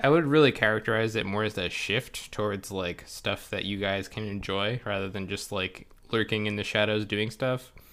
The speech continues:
But yeah, I think it's been, uh, it's been a fun ride in the last couple of months doing more stuff for Melee Stats.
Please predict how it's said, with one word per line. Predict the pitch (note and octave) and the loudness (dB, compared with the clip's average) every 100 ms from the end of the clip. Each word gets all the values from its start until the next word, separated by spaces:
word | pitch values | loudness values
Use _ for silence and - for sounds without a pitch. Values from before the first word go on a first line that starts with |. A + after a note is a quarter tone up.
| - - - - - - - | -20 -20 -20 -20 -20 -10 0
But | F#2+ G2 - | 0 0 -2
yeah, | C#3+ E2 | 0 0
I | |
think | - A2+ | 0 -2
it's | G2 | -4
been, | - F2 | -4 -6
uh, | - - - | -6 -8 -10
it's | - | -4
been | - C#3+ G#2+ | 2 2 2
a | - | 4
fun | D3 B2 | 6 8
ride | G#2+ G2+ G2 | 6 4 2
in | G2+ | -2
the | |
last | G2+ G2+ | -4 -4
couple | G#2 G#2 | -4 -4
of | G2 | -4
months | G2 G2 | -4 -6
doing | G#2 G2+ | -4 -4
more | G2+ G2+ | -2 -4
stuff | - G2+ - | -4 -6 -4
for | G#2+ | -6
Melee | G#2 G#2 | -6 -6
Stats. | - A2 A2 - - | -6 -6 -6 -10 -18